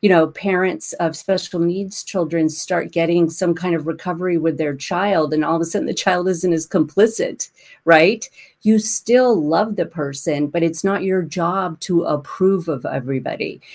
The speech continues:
It is not my job to approve of my husband. It's my job to love him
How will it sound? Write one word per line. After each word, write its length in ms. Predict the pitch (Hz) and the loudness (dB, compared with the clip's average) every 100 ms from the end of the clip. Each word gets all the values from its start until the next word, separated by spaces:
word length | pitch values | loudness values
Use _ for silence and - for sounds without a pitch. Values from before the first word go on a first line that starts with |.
| - | 0
It 120 | 175 | 4
is 120 | 170 | 4
not 200 | 190 180 | 4 2
my 140 | 190 175 | 2 0
job 440 | 151 175 170 175 | -2 0 0 -2
to 180 | - 165 | -2 -2
approve 520 | 151 - - 185 185 - | -2 -6 0 2 2 0
of 200 | 151 151 | -4 -2
my 160 | 143 | -2
husband. 720 | 135 143 156 151 - - - - _ - | -4 -6 -6 -6 -6 -8 -8 -16 _ -8
It's 180 | 180 - | -4 2
my 100 | 170 | 4
job 320 | 160 170 160 143 | 4 2 0 0
to 200 | 175 147 | -2 -2
love 480 | 143 151 175 196 | 0 2 4 2
him 560 | 190 160 131 123 156 170 | 0 -2 -2 -2 -6 -8